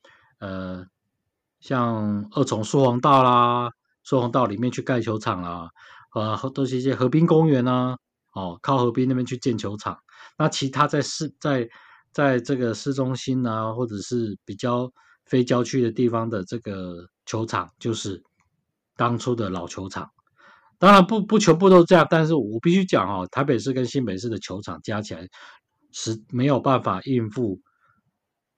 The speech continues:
除了正规学校体育班的少棒、青少棒，甚至青棒，再加上社区的少棒、青少棒、青棒，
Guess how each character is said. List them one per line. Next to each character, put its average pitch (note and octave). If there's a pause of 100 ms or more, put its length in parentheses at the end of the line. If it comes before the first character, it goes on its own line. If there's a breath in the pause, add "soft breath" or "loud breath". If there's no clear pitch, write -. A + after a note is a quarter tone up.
(140)
除 B2+
了 B2+ (1300)
正 C#3+
规 C3+
学 A#2+
校 A2 (180)
体 -
育 B2
班 A#2+
的 F2+ (340)
少 A#2+
棒、 A2
青 B2
少 A#2
棒， G#2 (100)
甚 B2
至 A2+
青 A2+
棒， G2 (400 soft breath)
再 C3+
加 B2
上 A2
社 C3
区 B2
的 G#2+
少 A#2
棒、 G#2+ (500)
青 A#2
少 A2+
棒、 G#2
青 A#2+
棒， A#2